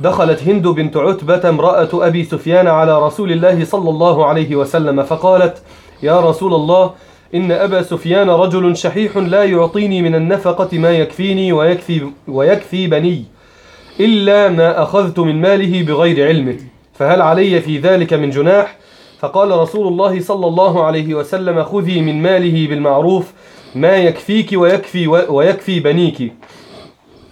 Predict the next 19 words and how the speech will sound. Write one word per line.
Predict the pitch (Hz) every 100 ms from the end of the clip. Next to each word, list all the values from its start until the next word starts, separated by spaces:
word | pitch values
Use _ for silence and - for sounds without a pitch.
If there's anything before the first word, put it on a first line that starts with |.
| _ _ _ _ - - - _ _ _ - - -
عن | 170
أم | 208 202
سلمة | 220 208 190
رضي | 180 180 190 190
الله | 170 185 180 160
عنها | 185 180 180 170
أن | 170
رسول | 151 151 190
الله | 165 175 165
صلى | 156 175 160
الله | 156 170 156
عليه | 143 156 147
وسلم | 143 139 170 175 160 147
سمع | 185 185 160 180
جلبة، | 165 180 175 160 180 185
جلبة | 180 147 190 190 165 165 156
خصم | 185 196 175 185 196 - _ _ - -
بباب | 139 156 208 175 170
حجرته، | 160 143 185 185 151 143